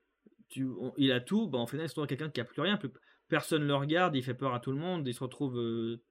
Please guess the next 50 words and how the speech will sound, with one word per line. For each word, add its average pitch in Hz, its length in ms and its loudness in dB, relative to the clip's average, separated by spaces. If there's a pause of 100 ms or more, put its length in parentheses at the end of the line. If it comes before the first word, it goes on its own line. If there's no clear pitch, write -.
taré, 165 420 0 (400)
quasiment. 139 460 -2
Enfin, 117 260 -6 (320)
il 110 40 -4
y 120 40 0
a - 20 0
de - 60 -14
quoi, 131 200 2
enfin, 110 220 -4
c'est, 104 380 -4
tu, 101 220 -8
tu - 80 -20
deviens 107 160 -6
dépressif 156 380 -4
quand 143 120 -8
tu 131 100 -8
perds, 131 240 -2
euh, 123 100 0
ta, 117 280 -4
ton 117 240 -8
visage, 127 320 -2
tu 117 100 -8
perds - 180 -10
toute - 160 -18
ta 120 100 -2
vie. 180 160 -4 (720)
Et 131 140 6
il 143 80 6
en 139 80 2
finit 165 320 4
par 151 300 4
s-, - 240 -12
faire 160 240 2
un 135 100 2
choix 143 320 2
humain, 160 420 2 (420)
euh, 113 160 0
que 127 120 -2
personne 143 360 -2
ferait, 175 240 2
parce 143 140 0
que 135 80 2
là, 123 180 2
comme 131 180 -2
tu 135 120 -2
dis, 160 220 2
la 117 180 2
plupart 127 300 -2
du 123 160 -2
temps, 147 460 -4